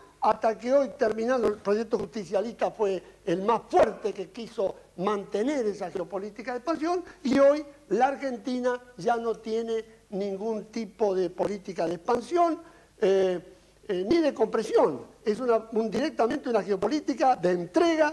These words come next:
total. Bueno, vamos a pasar ahora al, al siguiente punto, y el último que me corresponde a mí,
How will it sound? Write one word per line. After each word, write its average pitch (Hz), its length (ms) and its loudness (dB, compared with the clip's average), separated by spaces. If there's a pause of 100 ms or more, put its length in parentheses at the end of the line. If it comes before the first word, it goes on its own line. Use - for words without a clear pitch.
(140)
total. - 340 0 (1400)
Bueno, 339 360 2 (240)
vamos 269 320 0
a 240 100 2
pasar 247 320 2
ahora 262 640 2 (180)
al, 185 680 -2 (1500)
al 170 260 -6
siguiente 247 420 -2
punto, 254 680 2 (1200)
y 180 100 -2
el 220 100 0
último 226 460 -2
que 214 80 -8
me 196 140 -6
corresponde 196 500 -4
a 277 80 0
mí, 262 260 -2